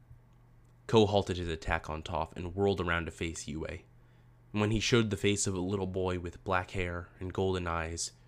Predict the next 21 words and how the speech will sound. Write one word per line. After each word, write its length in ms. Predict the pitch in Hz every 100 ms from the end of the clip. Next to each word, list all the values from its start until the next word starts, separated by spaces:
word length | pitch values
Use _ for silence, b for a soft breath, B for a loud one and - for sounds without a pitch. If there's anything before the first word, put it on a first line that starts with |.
| b
she 200 | - -
knew 160 | 98 95
she 160 | 85 87
was 220 | 80 82
right. 260 | 80 - - - b b b b b b b
The 60 | -
boy's 300 | 107 110 98
mouth 260 | 92 92 -
opened 280 | 92 90 90
impossibly 640 | 85 - 92 - 87 87
wide, 440 | 85 85 80 80
his 200 | 87 98
jaw 440 | 92 - 98 92 90
unhinged, 560 | 87 87 92 90 87 87
and 100 | 87
his 140 | 87
eyes 320 | 85 85 82
narrowed 320 | 90 85 85
to 80 | 85
slits. 640 | 85 - 92 85 - - - b b b b b b b - - - - - - - - -
"You. 800 | 90 92 98 98 87 - -